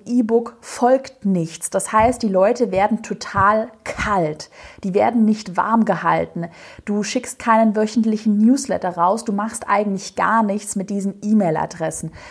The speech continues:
Und ich würde mal sagen, das ist eigentlich genauso fatal, wie wenn man überhaupt gar keine E-Mail-Liste aufbaut. Weil wenn du dann irgendwann mal wieder anfängst,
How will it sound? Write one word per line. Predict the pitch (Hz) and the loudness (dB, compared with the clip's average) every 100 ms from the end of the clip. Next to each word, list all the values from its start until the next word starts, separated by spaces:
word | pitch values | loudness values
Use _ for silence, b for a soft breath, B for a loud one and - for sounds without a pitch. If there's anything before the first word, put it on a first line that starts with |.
| B B | B B
Und | 185 | -6
ich | 185 | -4
würde | 226 269 | -2 0
mal | 233 202 | 2 2
sagen, | 190 208 233 202 | 4 2 2 0
das | 208 233 | -2 -4
ist | 233 - | -6 -4
eigentlich | 202 214 226 | -4 -2 -4
genauso | - 190 185 285 320 | -4 0 2 2 0
fatal, | - 196 190 - 175 175 202 - B B B | -2 -4 -6 -4 0 2 0 -4 B B B
wie | 208 | 0
wenn | 220 | 2
man | 220 214 | 0 0
überhaupt | 208 196 196 - | 0 0 -2 0
gar | 233 | 0
keine | 285 254 202 - | 0 -2 -4 -4
E-Mail-Liste | 190 185 175 190 - - | -6 -4 -4 -6 -6 -4
aufbaut. | 175 175 - - 196 226 - B B | -2 -2 -2 0 2 2 -4 B B
Weil | 196 | 0
wenn | 220 208 | 2 2
du | |
dann | 202 240 247 | 2 0 2
irgendwann | 254 285 254 | -2 0 -2
mal | 240 226 | 0 -2
wieder | 214 202 - | 0 -2 -2
anfängst, | 208 214 - 196 202 - | -4 -4 -4 -4 -4 -10